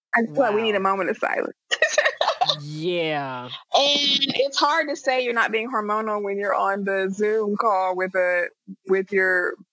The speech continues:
Speaker 1: scarf tied in the front, and
Speaker 2: Mm-hmm.
Speaker 1: <laughs> you have
Speaker 2: Mm-hmm.
Speaker 1: on the same pajamas you had on for three Zoom calls in a row.
Speaker 2: <laughs>
Speaker 1: So
Speaker 2: Those are facts.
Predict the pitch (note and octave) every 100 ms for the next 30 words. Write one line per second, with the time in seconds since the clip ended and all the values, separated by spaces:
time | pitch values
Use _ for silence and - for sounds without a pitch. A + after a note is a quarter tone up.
0 | _ _ - - - F#3+ A#3 - F#3 F#3
1 | F#3 F3+ F#3+ F#3 F3 E3+ - F3 F3+ F3+
2 | F3+ F#3+ D4+ D4+ - F4+ - A4 B3 C4
3 | E4 - A3+ G#3+ A3+ - - - - A3
4 | G#3+ A3+ A3 A#3+ G#3+ A3 A3 G#3+ A3 A#3+
5 | G#3 G3+ G3+ G#3 G3+ A3+ G#3+ G#3 G#3 A3
6 | A3+ G3+ G3+ G3+ G#3 G#3+ G3+ A3 D#4+ -
7 | - D#5+ C4+ D4 - - - - B4+ -
8 | _ C5 _ - - _ - _ _ D4
9 | E4 D#4+ B3+ B3 G#3+ F3 C3 _